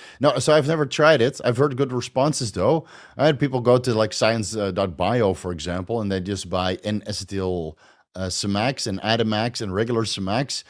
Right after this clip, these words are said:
and they go with the recommended dosages, which, you know, as the formula changes, the dosages usually goes down. And then they like either Adamax or N-acetyl, uh, Semax, or, you know, for the benefits to price difference, they like Semax more. So,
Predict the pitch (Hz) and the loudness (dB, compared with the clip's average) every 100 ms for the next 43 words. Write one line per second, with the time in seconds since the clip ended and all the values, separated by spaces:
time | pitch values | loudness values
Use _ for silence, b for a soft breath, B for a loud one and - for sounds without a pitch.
0 | B B B 110 113 101 110 104 107 107 | B B B 0 2 4 4 4 2 2
1 | 107 98 90 101 131 - 110 117 104 101 | -2 -4 0 2 2 0 -4 -4 -6 -8
2 | - - 104 92 92 95 98 82 98 98 | -10 -12 -8 -6 -6 -4 -8 -4 -2 0
3 | 90 - 107 98 92 90 98 98 90 82 | -2 -2 -2 -2 -4 -6 -8 -8 -10 -12
4 | 92 82 90 95 - 82 85 85 82 76 | -10 -4 -4 -4 -10 -10 -8 -8 -8 -8
5 | 76 71 - 85 151 127 B B B B | -8 -8 -6 -4 -2 -4 B B B B
6 | - 135 135 131 131 131 131 131 127 127 | 2 4 6 6 6 8 6 4 0 0
7 | 120 123 135 127 127 131 120 - 120 123 | 2 2 2 4 2 2 0 0 0 0
8 | 104 107 120 120 120 117 110 107 113 110 | -2 -2 0 2 2 0 0 0 -2 0
9 | 120 123 - 107 113 117 113 B B B | 0 0 -6 -2 4 6 4 B B B
10 | B - 127 117 110 113 101 87 123 120 | B 2 4 4 2 0 0 2 2 2
11 | 127 107 - 104 87 - 104 117 131 - | -2 -4 -6 -8 -8 0 4 4 4 2
12 | 98 120 - 120 113 - 117 117 120 - | 0 0 0 -2 -2 -2 2 4 2 0
13 | 120 120 120 147 202 98 92 131 135 131 | -2 -2 -2 2 4 4 2 4 4 4